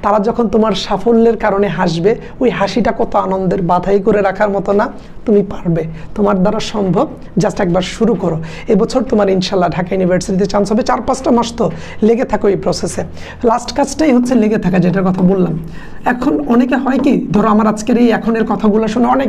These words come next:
বেশি মোটিভেটেড, স্বাধীন ভাই যে কথাগুলো বলেছে ভালো লেগেছে, এভাবে পড়বে, এভাবে চেষ্টা করবে এবং ইনশাআল্লাহ ঢাকা বিশ্ববিদ্যালয়ে চান্স পাবো। So এই কথাগুলা শুনে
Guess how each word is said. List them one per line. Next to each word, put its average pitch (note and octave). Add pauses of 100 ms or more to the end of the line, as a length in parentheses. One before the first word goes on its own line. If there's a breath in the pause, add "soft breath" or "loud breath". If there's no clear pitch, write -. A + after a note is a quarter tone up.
বেশি -
মোটিভেটেড, F#3 (340 loud breath)
স্বাধীন G#3+
ভাই A3+
যে A3
কথাগুলো A3
বলেছে A#3+
ভালো G3
লেগেছে, F3+ (280 loud breath)
এভাবে G#3
পড়বে, B3
এভাবে A3+
চেষ্টা B3
করবে C4
এবং D4
ইনশাআল্লাহ C#4 (460 loud breath)
ঢাকা G#3
বিশ্ববিদ্যালয়ে F3
চান্স F3+
পাবো। E3 (420 loud breath)
So F4
এই C4
কথাগুলা C#4+ (220)
শুনে C4+